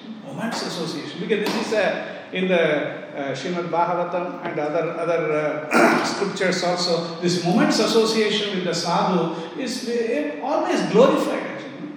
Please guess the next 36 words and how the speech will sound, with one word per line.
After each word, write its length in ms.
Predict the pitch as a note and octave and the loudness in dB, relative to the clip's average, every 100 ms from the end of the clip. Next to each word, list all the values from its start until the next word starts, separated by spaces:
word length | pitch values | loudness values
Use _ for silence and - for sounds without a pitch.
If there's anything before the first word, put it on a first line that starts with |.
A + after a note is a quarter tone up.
| - | -14
This 260 | - - | -14 -4
moment 340 | A#3 G#4 A4 D4+ | -2 -2 0 0
association. 760 | D4 C#4 A3+ G3+ - - - F#3 | 2 0 2 0 -2 -6 -8 -6
We 120 | F#3 | 0
have, 220 | A3+ G#3 | 2 2
uh, 420 | G3 - - - - - | 2 0 -4 -8 -10 -6
uh, 360 | D#3 D3 C#3+ | -2 -2 0
great 200 | F#3 G3+ | 2 2
examples. 800 | F#3+ E3 F#3+ G#3 A#3 A3 - - - - - | 2 0 -2 -2 -2 -4 -4 -8 -12 -12 -14
Actually, 260 | - - A3 | -12 -2 0
we 100 | F3+ | 2
have 180 | F3 - | 0 -2
Srila 280 | - E3+ E3+ | -4 0 0
Prabhupada 340 | F3+ F3+ G#3 | 0 0 0
is 80 | F3 | 0
a 40 | D#3+ | -2
great 240 | D3+ D3+ C3+ | 0 -2 -4
example. 420 | - C3+ C3+ - - | -6 -6 -8 -10 -6
We 60 | |
don't 160 | D3 E3+ | 0 2
have 140 | E3 | 2
to 40 | D3 | 2
go 140 | D#3 | 4
anywhere. 540 | C#3+ D#3+ D#3+ C#3+ - E3 | 4 4 2 0 -2 -4
We 60 | |
can 160 | D#3+ C3 | -2 -2
still 260 | - B3 F3+ | -2 -4 -2
go 180 | F#3 | -2
to 60 | F3 | -2
Srimad 280 | E3+ E3+ E3+ | -4 -2 -2
Bhagavatam 580 | D#3 E3 F#3+ F#3 F3 D3+ | 2 2 2 2 0 0
to 140 | D#3 | -2
look 100 | D#3 | 0
for 120 | D#3 C#3+ | -2 0
great 200 | D3 D3 | 0 0
examples. 600 | B2 D#3+ D3+ - - | -4 -4 -2 -4 -6